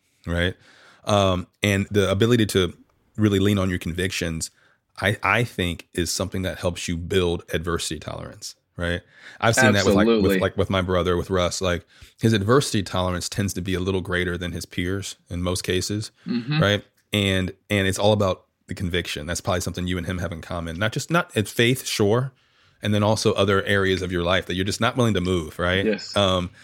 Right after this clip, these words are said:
Speaker 2: That's
Speaker 1: and that's,
Speaker 2: right.
Speaker 1: and that's a, that's a major
Speaker 2: Non-,
Speaker 1: strength.
Speaker 2: non-negotiables, I call 'em. Non-negotiables.
Speaker 1: Non-negotiables.
Speaker 2: Thing you're
Speaker 1: I
Speaker 2: just,
Speaker 1: love that.
Speaker 2: you're not willing to
Speaker 1: Non-negotiable.
Speaker 2: negotiate on.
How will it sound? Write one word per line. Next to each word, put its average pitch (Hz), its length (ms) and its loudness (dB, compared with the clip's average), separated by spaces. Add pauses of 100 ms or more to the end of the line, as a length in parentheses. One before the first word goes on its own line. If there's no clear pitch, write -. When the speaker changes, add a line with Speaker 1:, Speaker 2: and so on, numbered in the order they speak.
Speaker 2:
That's - 120 -4
Speaker 1:
and 107 80 4
that's, 104 140 6
Speaker 2:
right. 98 80 2
Speaker 1:
and 104 80 2
that's 101 160 0
a, 98 80 2
that's 107 260 2
a 95 80 4
major 101 400 2
Speaker 2:
Non-, 156 200 8
Speaker 1:
strength. 170 240 6
Speaker 2:
non-negotiables, 156 920 4
I 143 140 6
call 113 280 4
'em. 110 360 -4
Non-negotiables. 117 400 4
Speaker 1:
Non-negotiables. 110 520 2
Speaker 2:
Thing 143 200 -4
you're 131 140 0
Speaker 1:
I 104 40 0
Speaker 2:
just, 107 80 4
Speaker 1:
love 104 160 6
that. 92 280 0
Speaker 2:
you're - 100 0
not 104 200 4
willing 170 140 4
to 165 80 0
Speaker 1:
Non-negotiable. 160 80 4
Speaker 2:
negotiate 156 500 0
on. 92 260 -4